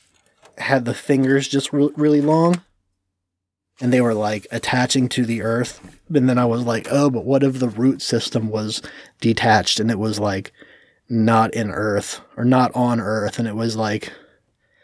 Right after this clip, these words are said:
he's floating above it. And then it was like, "Well, maybe then the fingers are, like, still tying him back to the ground and holding him in." And then I was like, "Well, what if he's casting a spell because he's a lich?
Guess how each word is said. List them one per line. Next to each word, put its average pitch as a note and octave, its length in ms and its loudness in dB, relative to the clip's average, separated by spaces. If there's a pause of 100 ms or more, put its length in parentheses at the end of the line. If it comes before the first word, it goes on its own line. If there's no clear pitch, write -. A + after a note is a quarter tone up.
(240)
he's A#2 340 4
floating A#2 480 4
above G#2+ 360 0
it. - 180 -6 (1200)
And G#2 240 -6
then G2+ 140 -2
it G2 60 -4
was G2 200 -6
like, G2 240 -4
"Well, G#2+ 100 -4
maybe A#2+ 320 2
then A2 440 0
the C3 120 -4
fingers B2+ 520 2
are, C3+ 60 0
like, A#2+ 240 0
still C#3+ 340 0
tying C3 460 2
him B2+ 260 2
back A2+ 280 0
to C3 140 0
the A2+ 140 -2
ground A#2+ 400 0
and G#2 100 -8
holding A2+ 380 -6
him A2+ 240 -4
in." A#2 400 -2 (1300)
And A#2 120 -8
then A2 80 -6
I A2 60 -2
was G#2 120 -6
like, G2+ 140 -10
"Well, A2+ 80 -4
what C3 160 4
if C3 100 0
he's B2+ 200 0
casting B2+ 540 0
a A2 60 -2
spell C3+ 480 2
because G#2+ 340 -2
he's A#2 160 -4
a A#2+ 60 0
lich? A#2+ 720 2